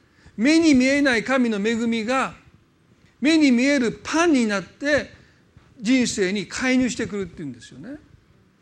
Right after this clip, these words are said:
神様ね、別に私たちに恵みという何か信仰の抽象的なね、概念を信じて生きることを願ってるんじゃなくて、その恵みっていうのは必ず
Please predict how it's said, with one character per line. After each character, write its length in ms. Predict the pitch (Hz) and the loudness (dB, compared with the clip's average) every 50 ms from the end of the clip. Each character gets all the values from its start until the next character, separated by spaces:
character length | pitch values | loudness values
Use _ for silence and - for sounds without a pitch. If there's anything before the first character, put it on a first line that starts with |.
| _ _ _ _ _ - | _ _ _ _ _ -6
神 200 | - 320 339 302 | -4 -2 -2 0
様 260 | 233 269 240 202 180 | 0 -2 -2 -2 -2
ね、 240 | 180 190 220 247 - - - | -4 -4 -4 -6 -8 -10 -10
別 160 | 214 202 220 | -10 -8 -6
に 80 | 240 220 | -6 -6
私 300 | 208 202 269 247 214 214 | -4 -4 -4 -4 -4 -6
た 100 | 202 160 | -10 -10
ち 100 | 160 180 | -8 -6
に 360 | 233 247 214 170 - - _ - | -4 -4 -4 -6 -8 -14 _ -6
恵 140 | 233 233 247 | -4 -2 -2
み 300 | 240 254 247 262 247 247 | 0 0 0 0 -2 0
と 160 | - 196 180 | 0 0 0
い 240 | 180 185 190 190 185 | 0 -2 -4 -4 -4
う 40 | 170 | -6
何 200 | 180 208 226 202 | -6 -6 -6 -6
か 120 | 202 165 | -6 -8
信 320 | - - 214 214 214 202 | -8 -6 -8 -6 -8 -8
仰 220 | 180 220 202 196 196 | -6 -6 -6 -6 -4
の 320 | 214 247 240 208 160 120 - _ _ _ _ - | -2 -2 -2 -2 -4 -10 -14 _ _ _ _ -10
抽 320 | - 254 254 262 247 208 | -6 -4 -2 -2 -2 -2
象 200 | - 262 254 247 | -2 -2 -2 -2
的 300 | 240 247 226 190 254 240 | -2 -6 -8 -6 -6 -6
な 140 | 214 170 143 | -6 -6 -8
ね、 200 | 143 180 247 285 - - _ _ _ _ _ _ _ _ _ _ - | -10 -10 -12 -14 -18 -20 _ _ _ _ _ _ _ _ _ _ -12
概 340 | 160 214 247 277 302 311 311 | -6 -2 0 2 2 4 4
念 280 | 277 254 233 196 180 208 | 4 2 0 -2 -2 -4
を 240 | 247 220 170 147 - | -4 -4 -4 -6 -10
信 260 | - - 226 233 220 | -10 -8 -6 -6 -6
じ 100 | 190 190 | -6 -8
て 100 | 170 180 | -8 -8
生 40 | 160 | -8
き 120 | 156 185 180 | -8 -8 -8
る 80 | 185 | -8
こ 120 | 175 202 190 | -8 -8 -8
と 80 | 185 | -6
を 20 | 165 | -8
願 180 | 170 175 185 | -8 -6 -8
っ 60 | 185 | -8
て 100 | 165 202 | -8 -8
る 40 | 190 | -10
ん 40 | 180 | -8
じ 60 | 170 | -8
ゃ 40 | 156 | -10
な 120 | 156 147 | -10 -10
く 80 | 139 - | -12 -10
て、 260 | - 254 269 254 - - - - | -6 -4 -4 -4 -4 -8 -16 -10
そ 160 | - 254 247 233 | -4 -2 0 0
の 80 | 220 | 0
恵 100 | 233 247 | 0 0
み 200 | 233 262 254 262 | 0 0 0 0
っ 20 | 247 | 0
て 60 | 254 | -4
い 40 | 220 | -6
う 20 | |
の 80 | 185 165 | -6 -6
は 40 | - | -8
必 920 | - - - - - 262 294 302 311 311 302 285 285 285 285 277 262 220 | -10 -12 -12 -10 -8 -8 -6 -4 -4 -4 -4 -4 -4 -4 -4 -4 -6 -6
ず 360 | 214 269 285 254 180 147 - | -6 -4 -4 -4 -4 -6 -8